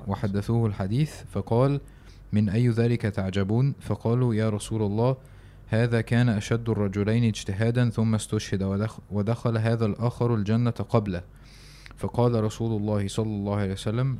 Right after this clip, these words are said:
"أليس قد مكث هذا بعده سنة؟" قالوا: "بلى."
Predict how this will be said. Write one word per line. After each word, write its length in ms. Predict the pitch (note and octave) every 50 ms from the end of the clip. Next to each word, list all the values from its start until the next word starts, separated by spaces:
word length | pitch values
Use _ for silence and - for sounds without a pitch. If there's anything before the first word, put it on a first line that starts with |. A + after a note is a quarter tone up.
| - -
"أليس 380 | G2 G2+ A2 A#2 A2+ - - G#2
قد 240 | - - A2 G2+
مكث 380 | G2+ G#2+ A2+ - A#2+ A2 - G#2
هذا 400 | G2 G2+ A2+ A2+ A2+ G2+ G#2 F#2+
بعده 480 | F#2+ G#2+ A2 A2 G#2 G#2 G#2 G2+ G2+ G2
سنة؟" 320 | - - A2+ A#2 B2 B2 - - - - - - - - -
قالوا: 280 | - G2+ G#2 G#2+ G#2+ G#2
"بلى." 280 | G2+ G2+ F#2+ F#2 E2